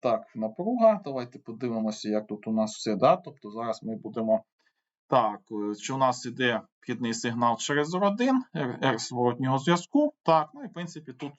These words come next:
зараз ми це все будемо збирати. Так, е, ну, власне, ще раз покажу коефіцієнти. І давайте збирати знову все так. Е,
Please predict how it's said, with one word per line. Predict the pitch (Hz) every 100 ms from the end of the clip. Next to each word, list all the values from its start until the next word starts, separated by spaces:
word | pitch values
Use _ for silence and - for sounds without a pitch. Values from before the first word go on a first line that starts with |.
| _
зараз | 110 131 117 -
ми | 110
це | 123
все | 113 101
будемо | 107 107 104
збирати. | 92 113 110 98 - _ _ _ _ _ _ _ _ _ _
Так, | - 165 123 123 -
е, |
ну, | 127 131 220 262 208 -
власне, | 135 143 147 - 151 143
ще | - 139
раз | 123 123
покажу | 131 131 135 120 113
коефіцієнти. | 104 131 156 160 247 269 277 247 226 - _ _ _ _ _ _ _ _ _ -
І | 160
давайте | 120 131 143 123
збирати | 110 120 135 135 110
знову | 107 147 135 107
все | - 127 139
так. | 123 117 -
Е, | -